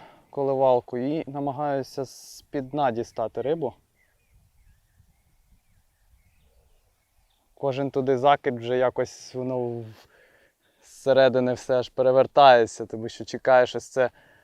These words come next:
клювання, яке потім робить мурашки по шкірі. Так,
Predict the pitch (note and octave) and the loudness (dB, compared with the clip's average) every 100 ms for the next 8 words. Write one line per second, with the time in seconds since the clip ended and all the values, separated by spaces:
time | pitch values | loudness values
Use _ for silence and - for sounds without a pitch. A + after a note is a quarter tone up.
0 | _ _ _ - C#3 C3 D3 D3 C3+ A#2+ | _ _ _ -6 -2 4 6 6 0 -2
1 | A2+ A2+ B2 A#2+ - _ _ _ _ _ | -2 -2 -2 -4 -6 _ _ _ _ _
2 | _ _ _ _ _ _ _ _ _ _ | _ _ _ _ _ _ _ _ _ _
3 | _ _ _ _ _ _ _ - C3+ C3 | _ _ _ _ _ _ _ -6 -4 -4
4 | B2 B2+ C3 B2+ - - _ _ _ _ | -2 2 2 0 -4 -14 _ _ _ _
5 | _ _ _ _ _ _ _ B2+ C3 C3 | _ _ _ _ _ _ _ -10 -2 0
6 | A#2+ - A#2 - G#2+ - A#2+ A2 G#2+ - | 0 -2 -12 -12 -14 -14 -12 -12 -12 -18
7 | _ _ _ _ _ _ _ _ _ _ | _ _ _ _ _ _ _ _ _ _
8 | _ _ - - - - - D3 - | _ _ -20 -20 -20 -20 -2 -2 -2